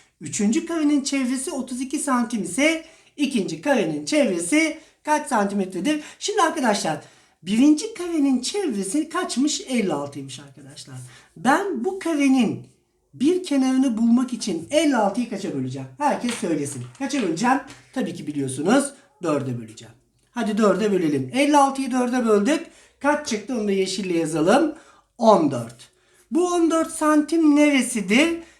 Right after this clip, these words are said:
Tabii ki her yerdir değil mi? Yani şurası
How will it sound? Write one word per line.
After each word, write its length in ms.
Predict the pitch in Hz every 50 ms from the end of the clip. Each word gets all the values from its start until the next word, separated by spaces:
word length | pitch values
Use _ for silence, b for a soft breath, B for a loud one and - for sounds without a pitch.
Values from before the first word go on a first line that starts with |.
| B B _
Tabii 380 | - 220 208 185 185 175 175 -
ki 120 | 233 196
her 280 | 151 175 175 170 170 156
yerdir 580 | 151 143 139 135 131 123 127 135 127 127 127
değil 220 | 160 208 247 226 175
mi? 120 | 151 147
Yani 340 | 160 170 165 160 147 143 139
şurası 720 | - - 185 151 143 135 - - 165 180 214 247 240 B